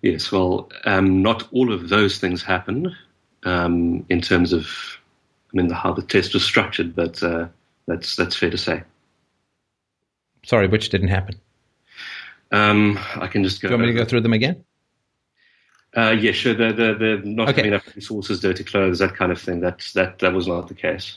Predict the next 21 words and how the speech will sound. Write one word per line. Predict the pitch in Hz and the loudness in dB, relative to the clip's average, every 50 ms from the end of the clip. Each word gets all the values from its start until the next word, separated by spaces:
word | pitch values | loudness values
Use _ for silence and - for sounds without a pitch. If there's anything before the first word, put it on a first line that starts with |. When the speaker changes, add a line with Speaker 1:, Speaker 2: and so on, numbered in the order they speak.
| - - | -8 -4
Speaker 1:
Um, | 92 90 87 85 85 85 | -2 -2 0 0 0 0
but | 82 107 104 87 | 2 2 2 2
there | - 90 | 2 2
was | 87 92 92 90 87 87 - | 4 4 4 4 2 0 -2
a | - - 85 | -2 -4 -2
second | - - 101 - - 95 90 | 2 2 2 4 4 2 2
part | 90 90 87 - | 2 2 2 2
of | 87 85 | 0 -2
that | - | 0
question, | - 90 85 - - 82 82 82 | 0 0 0 2 0 0 0 0
which | 82 82 - - | -2 -4 -2 0
was | 82 82 80 - - - - - - - - - - - - - - | 0 0 0 -2 -6 -8 -10 -12 -14 -14 -12 -12 -12 -12 -14 -8 -2
not | - 90 85 | 0 0 0
feeling | - - 92 90 90 85 | 2 2 2 2 2 2
valued | 90 87 87 85 82 | 2 2 2 2 0
or | 82 80 | 0 0
loved, | 82 90 90 87 78 82 - - - _ _ _ _ _ _ _ _ _ _ | 0 0 -2 -2 -4 -6 -12 -18 -20 _ _ _ _ _ _ _ _ _ _
which | 92 - - - | -10 -8 -6 -6
was | 87 78 | -6 -6
the | 73 - | -6 -8
case. | - 80 76 78 - - - | -8 -8 -10 -10 -10 -14 -20